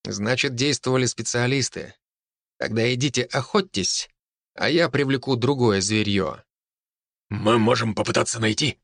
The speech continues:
вмешался Лай. «Нет, вы их цель, и они хорошо подготовились, так что лучше, чтобы вы пока были подальше». «Мы сделаем, как вы велите», сказала Вай и боком толкнула брата. «Пойдём». Волки ушли,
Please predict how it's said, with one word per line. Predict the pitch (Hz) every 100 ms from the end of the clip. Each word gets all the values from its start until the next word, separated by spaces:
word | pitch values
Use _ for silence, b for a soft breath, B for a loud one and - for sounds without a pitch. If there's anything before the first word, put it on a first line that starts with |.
| _ -
вмешался | 104 104 107 101 - 117
Лай. | 117 85 - _ _ _ _ _ -
«Нет, | 117 127 139 110 - -
вы | - 117 175 190
их | 175 170 127
цель, | - 185 190 107 - _ _ -
и | 107
они | 107 117
хорошо | 113 113 110 131
подготовились, | 123 113 113 147 110 98 -
так | 98
что | - 107
лучше, | 113 180 -
чтобы | 110 107 104 104
вы | 160
пока | 104 95 95
были | 110 101
подальше». | - 104 113 113 - - - _ _ _ _ _ _ -
«Мы | - 113 175 151
сделаем, | 139 117 175 147 131
как | - 135
вы | 143
велите», | 123 139 175 190 101 - _
сказала | - - 95 98 98
Вай | 101 151 190 - b _
и | - 120
боком | 120 190 - 220
толкнула | - 143 - 117 135
брата. | 113 98 92 87 _ _
«Пойдём». | - 127 123 143 110 _ _ _ _ _ _ _ _ -
Волки | - 110 120 110
ушли, | 104 101 113 139 202